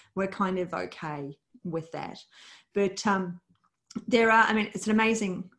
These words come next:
ma-, you can eat it as a food, you can have it, um, so many ways.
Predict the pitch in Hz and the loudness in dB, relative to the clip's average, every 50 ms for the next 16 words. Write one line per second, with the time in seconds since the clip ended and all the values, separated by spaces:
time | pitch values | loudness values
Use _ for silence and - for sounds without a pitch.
0 | - - 202 202 208 202 - 196 196 208 202 202 202 190 190 185 190 180 190 180 | -8 -4 0 0 0 0 -2 -4 -6 -6 -4 -4 -4 -4 -4 -6 -8 -8 -8 -12
1 | - - 185 175 175 175 170 170 170 165 - - 180 185 - 185 175 170 160 170 | -10 -8 -6 -4 -4 -4 -4 -4 -6 -8 -10 -14 -16 -12 -10 -10 -10 -8 -10 -10
2 | 170 160 160 165 - - - - - - _ - 170 165 175 175 175 - - - | -10 -10 -10 -12 -12 -14 -16 -18 -18 -12 _ -8 -8 -8 -8 -8 -8 -8 -6 -6
3 | 175 175 175 175 180 170 160 160 156 156 160 160 156 143 - - - - - - | -4 -4 -4 -4 -4 -6 -6 -6 -4 -4 -4 -4 -4 -6 -10 -10 -12 -12 -14 -18